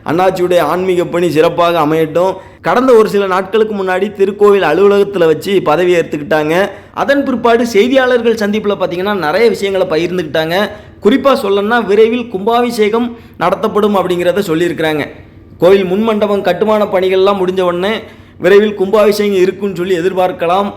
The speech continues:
மற்றபடி திருக்கோயில்ல வழக்கமான நிகழ்வுகள்னு பார்த்தீங்கன்னா, மாதாந்த செவ்வாய் அன்று திருவிளக்கு பூஜை, மாதாந்த செவ்வாய் அன்று அம்பாள் திருத்தேரில் எழுந்தருளி திருவீதி உலா வருதல்,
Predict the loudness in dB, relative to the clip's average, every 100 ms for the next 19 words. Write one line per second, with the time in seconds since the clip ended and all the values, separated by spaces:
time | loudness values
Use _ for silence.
0 | -10 -4 0 0 0 -4 -4 2 2 2
1 | 0 0 0 -2 -2 0 0 2 2 0
2 | -2 0 -2 -2 -4 0 0 0 -4 -20
3 | -20 -6 0 2 2 0 -2 -4 -2 0
4 | 0 0 -2 -4 -2 0 0 -2 -4 -4
5 | 0 0 -2 -10 -14 -2 0 2 2 0
6 | -2 -2 -4 0 0 -2 -2 0 -2 0
7 | 2 2 -2 -12 -20 -6 -2 -2 2 4
8 | 4 2 -2 -2 -2 -2 -2 -4 -4 -4
9 | -4 -2 -2 2 4 4 2 2 0